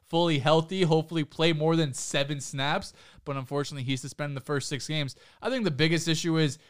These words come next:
you're giving Andy Reid fucking five months to, <laughs> you know, whip up a game plan against this Detroit Lions defense.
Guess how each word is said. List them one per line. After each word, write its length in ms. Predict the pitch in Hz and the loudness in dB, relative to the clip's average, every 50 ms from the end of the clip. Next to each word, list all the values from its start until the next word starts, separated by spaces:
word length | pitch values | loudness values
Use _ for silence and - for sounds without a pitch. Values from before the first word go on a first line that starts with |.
| _ _ - | _ _ -4
you're 120 | 170 208 | -4 -2
giving 280 | 180 190 190 175 170 147 | 2 2 0 0 0 -2
Andy 320 | 131 135 156 170 165 175 | -2 0 0 0 0 0
Reid 460 | 147 131 139 147 151 160 165 160 156 - _ _ _ - | -2 -2 -2 -2 0 0 0 -2 -4 -8 _ _ _ -6
fucking 320 | - 156 156 - 160 135 | -6 -6 -4 -4 -8 -8
five 600 | 120 - - - 156 147 151 156 170 165 143 135 | -8 -8 -4 -2 0 2 2 2 2 0 -2 -2
months 480 | 139 135 135 147 165 160 - - - - - - - | -2 -2 -2 -2 -4 -6 -8 -10 -14 -16 -18 -10 -4
to, 380 | - 151 139 131 123 120 123 - 190 - - | 0 2 4 4 4 2 0 -4 -8 -12 -10
<laughs> 160 | - 233 180 - | -6 -6 -4 -2
you 120 | 196 180 | -2 0
know, 260 | 165 147 143 - - _ _ _ _ _ _ _ - | 2 2 2 2 0 _ _ _ _ _ _ _ -6
whip 280 | 139 165 190 - - | -4 -2 -2 2 2
up 160 | 208 202 202 170 | 2 2 2 -2
a 40 | |
game 320 | 139 117 - 139 147 160 160 | -4 -2 -2 -2 0 -2 -2
plan 240 | 160 170 175 175 160 | -2 -2 -2 -2 -2
against 280 | 147 135 143 147 - - | -2 -2 -4 -4 -6 -10
this 220 | - - 139 117 | -12 -12 -12 -12
Detroit 320 | - - 147 151 151 139 | -8 -4 -4 -4 -4 -4
Lions 400 | 131 127 135 143 143 131 120 117 | -4 -4 -4 -2 -4 -4 -8 -10
defense. 600 | - 123 127 139 - - 180 180 185 170 160 - | -10 -8 -8 -6 -4 -4 -2 -2 -2 -4 -6 -10